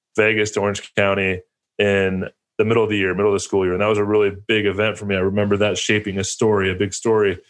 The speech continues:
And then the next event I talked about was my freshman year when I started playing football. And so there's this whole time frame, and he, he made it,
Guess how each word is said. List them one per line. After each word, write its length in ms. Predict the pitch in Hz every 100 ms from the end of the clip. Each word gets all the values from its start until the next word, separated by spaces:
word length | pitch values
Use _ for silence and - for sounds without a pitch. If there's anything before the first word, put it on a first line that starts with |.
| _
And 100 | 120
then 60 | 113
the 80 | 110
next 260 | 135 156
event 220 | 143 117 127
I 60 |
talked 260 | 110 107 127
about 160 | 143
was 140 | 123 101
my 80 | 98
freshman 420 | - 110 - 104
year 80 | 101
when 80 |
I 60 | 92
started 260 | 90 95 -
playing 200 | 90 85
football. 440 | 101 92 - - _ _ _ _ _
And 160 | 107 104
so 120 | 120 110
there's 120 | 117 107
this 140 | -
whole 200 | 151 151
time 260 | 147 135 117
frame, 160 | 107
and 80 | 101
he, 80 | 123
he 260 | 120 110 -
made 200 | 113 117
it, 100 | 104